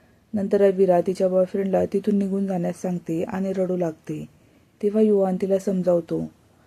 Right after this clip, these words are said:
"तो मुलगा तुझ्या लायक नव्हता, त्यामुळे रडू नको.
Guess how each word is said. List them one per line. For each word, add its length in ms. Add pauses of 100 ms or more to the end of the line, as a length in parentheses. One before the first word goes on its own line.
(200)
"तो 60
मुलगा 300
तुझ्या 260
लायक 340
नव्हता, 480 (160)
त्यामुळे 320
रडू 220
नको. 320